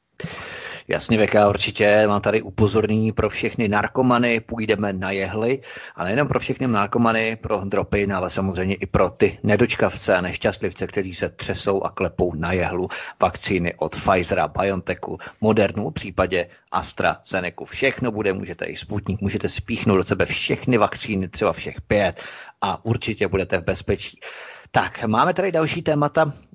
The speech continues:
eh, která definují další okruh, eh, kterému se teď budeme věnovat, eh, v následujících minutách dnešního pátečního večerního pořadu s šéfredaktorem Aeronetu,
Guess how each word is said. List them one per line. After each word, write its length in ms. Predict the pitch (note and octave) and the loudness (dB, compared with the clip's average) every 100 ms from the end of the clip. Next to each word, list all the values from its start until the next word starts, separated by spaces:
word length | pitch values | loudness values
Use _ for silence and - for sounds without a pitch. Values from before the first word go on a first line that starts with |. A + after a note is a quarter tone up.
| - A#2 | -8 0
eh, 180 | A#2 | 2
která 420 | A2 - C3+ C3+ B2+ | 2 2 4 6 4
definují 680 | A#2 - C#3 C#3 B2+ G#2 - | -2 -4 -4 -2 -4 -10 -6
další 340 | G#2+ A#2 - C3+ | -2 -2 -2 -4
okruh, 460 | - G#2+ A2 - | -2 -4 -4 0
eh, 100 | A2+ | 0
kterému 320 | - G#2 A2+ | 2 0 0
se 140 | G#2 B2 | -2 0
teď 220 | G#2 F#2+ | 0 0
budeme 260 | G2+ G2+ G#2 | 0 0 0
věnovat, 400 | F#2 F#2 G2 G#2+ | 0 2 0 -2
eh, 140 | F#2+ | -6
v 60 | F#2+ | -4
následujících 720 | F#2 E2 G2+ G#2+ - A#2 - - _ G#2+ | -6 -2 -2 -2 -6 -12 -14 -20 _ 2
minutách 560 | A2+ A#2 G#2+ F#2 F#2+ | 4 6 4 2 -2
dnešního 460 | G2+ F2+ - G#2 G#2+ | -6 -6 -6 -4 -2
pátečního 600 | F#2+ F#2 F#2+ - G#2+ G2+ | -2 -4 -4 -2 -2 2
večerního 520 | G2 - G2 G#2+ A2 | 0 2 2 2 2
pořadu 340 | G#2 G2+ G2+ G#2 | 0 0 2 2
s 80 | |
šéfredaktorem 760 | - A#2 G#2+ B2 A#2 - A#2 A#2+ | 2 0 2 0 0 0 2 2
Aeronetu, 560 | G2+ A2 A2+ A2+ - | 2 2 2 -2 -2